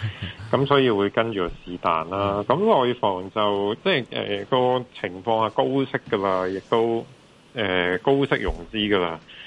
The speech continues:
Speaker 2: 咁亦都賣樓係慢咗咯。咁，
Speaker 1: 嗯。
Speaker 2: 呃，睇下個政策會唔會有啲，即係放寬啦。咁俾佢哋可以，即係賣樓嗰邊鬆手少少，咁有啲位走盞啦。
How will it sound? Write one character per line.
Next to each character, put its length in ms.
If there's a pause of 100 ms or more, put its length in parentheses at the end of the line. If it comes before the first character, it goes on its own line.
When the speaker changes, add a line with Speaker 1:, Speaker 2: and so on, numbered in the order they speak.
(320)
Speaker 2:
咁 220
亦 40
都 220
賣 260
樓 220
係 160
慢 400
咗 220
咯。 360
咁， 220
Speaker 1:
嗯。 480 (120)
Speaker 2:
呃， 440
睇 80
下 180
個 120
政 320
策 160
會 160
唔 180
會 180
有 160
啲， 380
即 160
係 80
放 320
寬 220
啦。 320
咁 320 (600)
俾 200
佢 140
哋 260
可 140
以， 560 (300)
即 60
係 60 (240)
賣 220
樓 220
嗰 160
邊 260
鬆 220
手 0
少 180
少， 300
咁 340
有 180
啲 140
位 80
走 220
盞 240
啦。 200